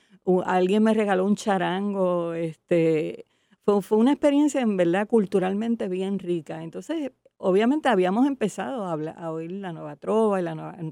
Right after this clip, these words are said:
cubana, la nueva canción, pero en Nueva York se, se creó como una especie de comunidad musical en donde, eh, la canción, como tú decías, eh, se comenzó a utilizar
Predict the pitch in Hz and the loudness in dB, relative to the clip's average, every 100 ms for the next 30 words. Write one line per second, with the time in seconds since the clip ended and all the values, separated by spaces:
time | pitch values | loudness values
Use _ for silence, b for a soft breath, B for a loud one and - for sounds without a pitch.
0 | - 170 165 180 214 202 175 165 160 156 | -2 0 2 0 -4 -6 -10 -14 -16 -18
1 | 165 160 - 185 202 214 208 180 175 165 | -18 -20 -6 -4 -2 -2 -4 -4 -4 -6
2 | _ _ _ _ - 180 180 175 170 190 | _ _ _ _ -4 0 0 0 -2 -4
3 | 226 - 262 226 _ _ - 214 220 220 | -6 -2 -2 -2 _ _ -4 -4 -2 -2
4 | 226 226 - 190 175 175 196 214 202 190 | -2 -2 -4 -6 -6 -8 -8 -8 -8 -10
5 | - - 202 196 220 202 190 - 185 175 | -10 -2 -2 0 -2 -2 -2 -2 -4 -4
6 | 170 165 165 180 202 220 - 226 233 233 | -6 -10 -10 -10 -10 -10 -10 -10 -10 -12
7 | _ _ _ _ _ 202 185 175 175 175 | _ _ _ _ _ -4 -2 0 -2 -2
8 | 170 - - 180 170 - 170 - 190 226 | -4 -6 -4 -2 -2 -4 -10 -4 -4 -2
9 | 220 180 170 180 196 262 277 226 208 - | -2 -2 -4 -6 -8 -8 -6 -6 -8 -12
10 | - 170 160 - 170 170 170 165 160 190 | -6 -4 -4 -8 -12 -12 -12 -12 -8 -6
11 | 208 233 240 | -6 -6 -6